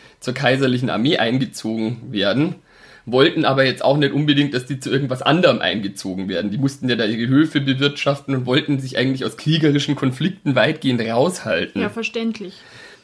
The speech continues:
Speaker 1: Um die aber trotzdem zu mobilisieren, haben dann eben die Köpfe von dieser Revolution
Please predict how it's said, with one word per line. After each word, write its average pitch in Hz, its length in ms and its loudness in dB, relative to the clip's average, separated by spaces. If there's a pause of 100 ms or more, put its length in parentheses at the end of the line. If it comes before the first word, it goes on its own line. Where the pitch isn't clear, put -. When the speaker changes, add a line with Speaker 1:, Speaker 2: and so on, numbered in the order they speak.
(460)
Speaker 1:
Um 214 240 6
die 202 120 4
aber 151 200 4
trotzdem 185 480 -2
zu 170 100 -6
mobilisieren, 156 880 0
haben 170 400 0
dann 151 340 0
eben 143 360 0
die 127 300 0 (560)
Köpfe 208 420 2
von 190 420 0 (320)
dieser 180 240 0
Revolution 180 640 0